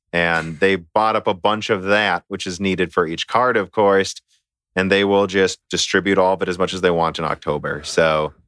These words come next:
again, guys, it, you know, and you know, I don't, this isn't some grand conspiracy. A lot of companies do this artificial scarcity thing at launch. It's just, you guys deserve to know that it's not gonna be that scarce by the end of the year, and they want,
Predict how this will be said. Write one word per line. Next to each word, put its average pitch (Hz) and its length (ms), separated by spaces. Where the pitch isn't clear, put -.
again, 104 320
guys, 90 440
it, 107 220
you 120 120
know, 151 100
and 143 220
you 147 80
know, 151 200
I 131 120
don't, 151 160
this 127 180
isn't 156 220
some 127 120
grand 104 320
conspiracy. 113 540
A 85 60
lot 123 160
of 151 60
companies 143 380
do 113 160
this 110 140
artificial 98 420
scarcity 98 480
thing 82 200
at - 120
launch. 98 440
It's 85 160
just, 90 280
you 104 80
guys 139 300
deserve 127 380
to 113 120
know 113 260
that 90 160
it's 92 200
not 101 220
gonna 101 200
be 90 140
that 85 240
scarce 90 340
by 85 140
the 85 120
end 82 120
of 78 80
the 80 80
year, 82 400
and 92 100
they 92 120
want, 98 600